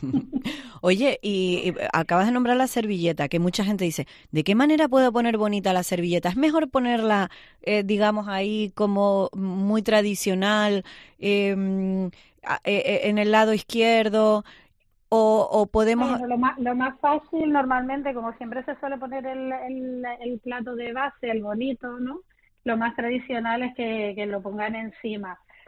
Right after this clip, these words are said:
Speaker 2: Y luego, pues, mi padre cada año hace una cosa diferente, o, o lo hace como antiguamente, en aquella hostelería de hace veinticinco años,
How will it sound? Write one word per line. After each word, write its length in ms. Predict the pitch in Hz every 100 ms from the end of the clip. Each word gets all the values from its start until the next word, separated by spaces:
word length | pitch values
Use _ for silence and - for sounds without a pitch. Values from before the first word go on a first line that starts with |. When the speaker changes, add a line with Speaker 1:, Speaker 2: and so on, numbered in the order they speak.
| _ _
Speaker 2:
Y 140 | 240
luego, 360 | 214 208 202 220
pues, 180 | 226 214
mi 140 | 202
padre 280 | 202 214 220
cada 200 | 220 214
año 260 | 208 220 226
hace 160 | -
una 160 | 233 202
cosa 240 | 202 -
diferente, 840 | 180 180 196 202 226 220 202 190
o, 400 | 185 185 185 190 -
o 60 |
lo 140 | 220 214
hace 200 | 226 220
como 200 | 233 220
antiguamente, 720 | 214 208 202 202 226 233 214
en 60 | 208
aquella 320 | 196 208 208
hostelería 800 | - 220 202 202 226 233 214 214
de 100 | 208
hace 220 | 208 233
veinticinco 680 | 208 196 208 - 208 220 214
años, 500 | 220 220 208 208